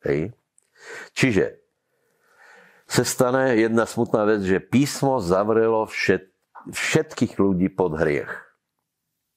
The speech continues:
A teraz je, teraz je ďalej riešená otázka, čo s tým. Odpoveď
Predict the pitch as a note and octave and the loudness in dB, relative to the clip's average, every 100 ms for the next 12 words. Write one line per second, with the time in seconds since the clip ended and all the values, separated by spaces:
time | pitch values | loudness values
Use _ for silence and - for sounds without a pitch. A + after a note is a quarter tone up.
0 | _ - E2 G#2 B2 - G#2 A2 - G#2+ | _ -4 -2 -2 -6 0 2 2 2 -4
1 | - D#2+ - G#2+ G2 - - - - _ | -4 -4 0 0 0 -6 -14 -20 -20 _
2 | G#2+ F#2+ G2+ F#2 - F2+ G2+ G#2+ A2 G2 | 2 4 4 0 -4 0 2 4 2 2
3 | G2 - G#2 G2 - G2+ - G#2 - G2+ | 0 0 0 0 0 -2 0 -4 0 -4
4 | - - D#2 B1+ _ _ _ _ _ _ | -4 -4 -4 -4 _ _ _ _ _ _
5 | _ _ _ - - - - A2+ - B2+ | _ _ _ -14 -14 -14 -4 -4 0 0
6 | C3 | 0